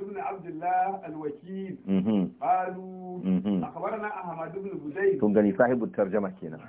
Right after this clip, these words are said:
Speaker 1: قال الن-، قال النضر.
Speaker 2: An-Nadr ya ce,
Speaker 1: قاضي همدان.
Speaker 2: Hamadan, Hamadan.
Speaker 1: همدان.
Speaker 2: Mm.
Speaker 1: حدثنا حفص بن غياث.
Speaker 2: Mhm.
Speaker 1: عن عبيد الله.
Speaker 2: Mhm.
Speaker 1: عن نافع.
Speaker 2: Mhm.
Speaker 1: عن ابن عمر.
Speaker 2: Mhm.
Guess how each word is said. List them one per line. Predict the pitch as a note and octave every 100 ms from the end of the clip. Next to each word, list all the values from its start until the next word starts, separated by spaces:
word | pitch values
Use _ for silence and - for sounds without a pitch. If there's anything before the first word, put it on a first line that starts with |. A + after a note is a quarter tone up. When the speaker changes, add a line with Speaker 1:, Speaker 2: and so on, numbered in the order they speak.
| - C3
Speaker 1:
قال | G#3 A3+
الن-، | G#3+ - F3 E3+ F#3+ -
قال | G3+ A3
النضر. | G3 G3 - - _
Speaker 2:
An-Nadr | - - B2 D3 C3+
ya | B2+ B2+
ce, | B2 G2 F2+ _
Speaker 1:
قاضي | F3 G3+ G#3 G#3+ A3
همدان. | F#3+ E3 D#3 E3 F3+ C#3+ -
Speaker 2:
Hamadan, | G#2+ G#2 G2+ A#2 G#2+ F#2
Hamadan. | - G#2+ G2+ G2+ A2+ F#2
Speaker 1:
همدان. | E2+ - D3+ F#3 E3+ -
Speaker 2:
Mm. | A2 G#2 F#2 E2 - -
Speaker 1:
حدثنا | - A3+ A3+ G#3 G#3
حفص | G#3+ G3+
بن | G3
غياث. | F#3+ D#3 E3 F#3+ F3+ -
Speaker 2:
Mhm. | G2+ A#2+ A2 - - -
Speaker 1:
عن | G#3+
عبيد | G#3+ G3 G#3+ G3
الله. | F#3+ G3 - -
Speaker 2:
Mhm. | G3 F#3 A3+ G3 -
Speaker 1:
عن | F3
نافع. | G#3 G#3 G3 F3+ - -
Speaker 2:
Mhm. | G3 G#3 G3
Speaker 1:
عن | F2+
ابن | A3 G#3
عمر. | G3 F#3 - - -
Speaker 2:
Mhm. | G2